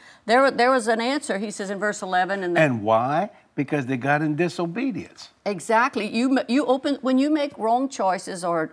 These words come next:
Speaker 1: disobey God, you actually open the door to the
Speaker 2: Satan.
Speaker 1: devastation. And this is what happened to that nation.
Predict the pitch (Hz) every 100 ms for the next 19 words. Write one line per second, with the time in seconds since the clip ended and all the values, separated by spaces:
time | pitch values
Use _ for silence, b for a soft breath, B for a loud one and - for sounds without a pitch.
0 | 160 175 190 233 202 214 175 165 156 156
1 | b b - 214 226 233 220 - 175 202
2 | 254 254 233 180 170 160 156 170 - 190
3 | - 202 190 160 - 233 233 214 180 190
4 | - 247 240 214 190 180 185 180 180 170
5 | 185 185 - 165